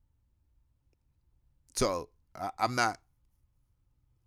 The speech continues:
I'm not a doomsday guy. I'm not a, you know, an all-out conspiracy theorist or anything like that.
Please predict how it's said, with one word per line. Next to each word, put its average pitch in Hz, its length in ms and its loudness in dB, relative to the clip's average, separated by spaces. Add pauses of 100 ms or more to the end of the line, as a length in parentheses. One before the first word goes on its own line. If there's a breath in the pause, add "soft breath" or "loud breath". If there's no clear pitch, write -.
(560)
I'm 104 80 -6
not 117 140 2
a - 20 0
doomsday 107 460 0
guy. 98 380 0 (1900)
I'm 92 140 -6
not 110 160 2
a, 87 400 0 (160)
you 90 240 -8
know, 82 160 -4
an 76 100 -8
all-out 90 400 0
conspiracy 85 580 -2
theorist 85 380 -6
or 80 40 -10
anything 85 360 -10
like 80 160 -10
that. 85 220 -6